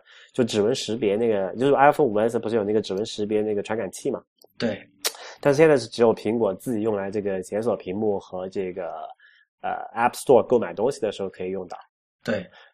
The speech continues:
Speaker 1: 我是希望I O S 八能够把这个A P I开放出来，给第三方的这个 app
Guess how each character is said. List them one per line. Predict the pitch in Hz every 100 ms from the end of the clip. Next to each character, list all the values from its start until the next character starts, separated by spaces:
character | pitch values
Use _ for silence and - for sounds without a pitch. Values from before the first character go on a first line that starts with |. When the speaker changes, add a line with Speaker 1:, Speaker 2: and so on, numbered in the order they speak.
| _
Speaker 1:
我 | 107
是 | 98 147
希 | 165
望 | 160 135 120 117
I | - 127
O | 127
S | -
八 | 127
能 | 113 104
够 | 123
把 | 110 87
这 | - 117
个 |
A | 110 113
P | - 120
I | 113 110 110
开 | - 127
放 | 127 104
出 | -
来， | 101 87 90 -
给 | 90 85
第 | -
三 | 120 123 123
方 | 123 123 127
的 | 104 90
这 | 95
个 | 92
app | 107 104